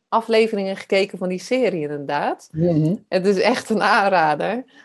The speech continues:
Speaker 1: Want ik dacht, ik, ja, ik heb soms wel een beetje achter mijn dekentje gekeken, want dan dacht ik, "Oh my god." <laughs> Maar ik, ja, ik vond het wel echt interessant. En, eh, toen zei ik ook tegen mijn vriend, want dat, hè, dat, dat,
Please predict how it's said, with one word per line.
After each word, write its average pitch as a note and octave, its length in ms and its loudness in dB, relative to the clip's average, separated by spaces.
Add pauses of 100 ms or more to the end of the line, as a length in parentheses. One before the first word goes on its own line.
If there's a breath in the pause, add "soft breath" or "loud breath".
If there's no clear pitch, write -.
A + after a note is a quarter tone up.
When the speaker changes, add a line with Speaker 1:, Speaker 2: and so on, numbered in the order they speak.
(120)
Speaker 1:
Want E3 220 -2
ik - 140 -14
dacht, - 260 -20
ik, - 160 -18
ja, D3+ 220 0
ik D3+ 100 -4
heb G3 160 0
soms G#3 280 -2
wel G#3+ 100 2
een G3+ 60 0
beetje A3 260 2
achter G#3+ 260 -2
mijn G3 120 0
dekentje A3 440 -2
gekeken, A3 440 -4
want F#3 120 -6
dan - 80 -8
dacht - 100 -16
ik, F#3 200 -8
"Oh G3+ 320 0
my B3+ 280 -12
god." D4+ 520 4
<laughs> B4 1160 -6
Maar G3+ 360 2
ik, A3 260 0 (100)
ja, F3 340 2
ik G3+ 180 -6
vond E3+ 320 -10
het D#3+ 120 -12
wel F3 320 2
echt - 240 -4
interessant. F#3 720 -6 (680 soft breath)
En, G3 500 4
eh, F3+ 200 0
toen F3+ 220 -2
zei G#3 180 -2
ik G#3+ 80 -4
ook G#3 100 -4
tegen F#3+ 240 -4
mijn F3+ 120 -8
vriend, G3 340 -6 (140)
want F#3 240 -4
dat, G3 380 -4
hè, B3 220 -2
dat, F3 200 -6
dat, F#3+ 220 2